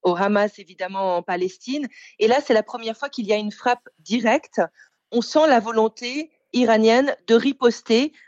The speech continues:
euh, contre ce qu'ils considèrent, et ils le disent ouvertement dans les discours, un affront, euh, qui a, qui, qui a touché, euh, le consulat, euh, d'Iran à Damas, où se trouvait, il faut le rappeler, un des grands cerveaux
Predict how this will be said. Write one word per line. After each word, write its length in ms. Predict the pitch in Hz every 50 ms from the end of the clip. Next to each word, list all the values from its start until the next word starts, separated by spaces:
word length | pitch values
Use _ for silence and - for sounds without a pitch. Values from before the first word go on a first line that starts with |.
| _ _ - 190
euh, 240 | 196 196 190 190
contre 480 | 185 - - 269 277 285 - - 254 233
ce 100 | 233 -
qu'ils 160 | - 262 208
considèrent, 460 | - - 214 202 - 220 202 269 269
et 80 | 254 220
ils 60 | 196
le 100 | 185 185
disent 180 | 170 180 190 185
ouvertement 420 | - 196 190 - - 214 202 202
dans 120 | 196 196 180
les 120 | 185 180
discours, 400 | 165 180 190 - - - 240 226 -
un 180 | - 185 196 202
affront, 500 | 196 202 - - - - 240 254 311 330 _ _ _ _ _ _ -
euh, 540 | 185 185 180 175 170 170 160 135 104 104 101 - -
qui 160 | - - 214
a, 80 | 202 196 _ - 196 - - - -
qui, 400 | - - 190 196 165 101 135 - -
qui 160 | - - 208
a 60 | 190
touché, 600 | - - - 220 202 - - - 240 254 294 302 _ - - _ - 170
euh, 120 | 180 180
le 200 | 190 196 233 277
consulat, 800 | - - 262 262 240 - - - 240 220 226 226 233 226 220 - - -
euh, 200 | 175 175 170 -
d'Iran 580 | 156 156 190 202 208 175 185 196 220 240 - _ -
à 100 | 196 190
Damas, 540 | 190 196 180 196 196 202 247 277 - - _ _ _ _ _ _ _
où 100 | - 285
se 140 | 269 - -
trouvait, 580 | 254 - - - 226 202 175 196 202 254 269 - -
il 100 | - 214
faut 160 | - - 226
le 60 | 214
rappeler, 320 | - 196 190 - - 262 - -
un 100 | 208 220
des 160 | 214 208 220 208
grands 380 | 160 - 196 190 247 269 269
cerveaux 600 | - - 247 214 202 190 185 208 226 226 220 214